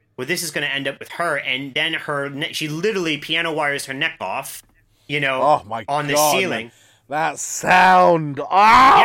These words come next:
Speaker 1: Yeah, yeah, but that's what I told you in the theater. That's when the guy started laughing hysterically, and I was
Speaker 2: Oh,
Speaker 1: like,
Speaker 2: that's,
Speaker 1: "How are you
Speaker 2: that, that
Speaker 1: laughing
Speaker 2: would
Speaker 1: at
Speaker 2: piss
Speaker 1: this,
Speaker 2: me off.
Speaker 1: man?" You know what I mean? Like,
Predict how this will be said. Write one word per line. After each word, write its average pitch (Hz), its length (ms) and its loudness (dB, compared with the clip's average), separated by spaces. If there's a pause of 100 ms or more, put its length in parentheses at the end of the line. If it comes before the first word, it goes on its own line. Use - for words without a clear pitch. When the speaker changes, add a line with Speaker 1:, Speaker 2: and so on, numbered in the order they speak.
(140)
Speaker 1:
Yeah, 240 40 4
yeah, 220 240 -2
but 180 180 -4
that's 214 180 -2
what 233 80 0
I 208 60 0
told 214 220 -2
you 190 60 2
in 170 60 0
the 165 80 -2
theater. 214 420 0
That's 180 280 -2
when 196 80 -2
the 180 80 -2
guy 170 200 0
started 165 260 -4
laughing 151 400 -2
hysterically, 151 680 -4
and 131 120 -4
I 135 60 0
was 135 100 -2
Speaker 2:
Oh, 143 40 -2
Speaker 1:
like, 120 100 -4
Speaker 2:
that's, - 120 -10
Speaker 1:
"How 170 140 -2
are 208 100 -2
you 196 140 -4
Speaker 2:
that, - 20 -6
that 110 60 -6
Speaker 1:
laughing 160 400 -4
Speaker 2:
would 95 100 -8
Speaker 1:
at 98 60 -12
Speaker 2:
piss 95 120 -10
Speaker 1:
this, 92 180 -10
Speaker 2:
me 87 60 -10
off. 95 60 -6
Speaker 1:
man?" 156 180 -8
You 143 120 -6
know 151 60 -4
what 160 100 -4
I 165 60 -4
mean? 202 280 -4
Like, 123 320 -6